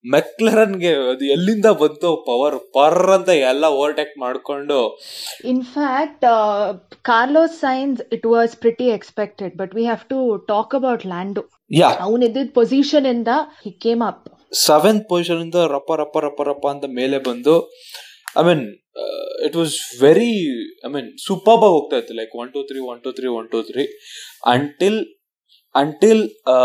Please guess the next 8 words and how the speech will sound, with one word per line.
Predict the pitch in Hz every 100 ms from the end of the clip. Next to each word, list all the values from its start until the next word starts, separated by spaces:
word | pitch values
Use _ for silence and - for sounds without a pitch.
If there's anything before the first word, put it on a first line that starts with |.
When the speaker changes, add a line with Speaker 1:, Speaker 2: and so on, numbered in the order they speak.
| 127 131 131 - - - 127
Speaker 1:
ಆ, | 127
first | 123 147 131 -
drama | 131 139
happened | 147 143 131 123 135 131
on | 120 113 117
the, | 113 110 107 - _ _ _ _ _
ಇದು | 120 185 220 - _ 123
ಏನಂದ್ರೆ, | 123 113 117 196 151 107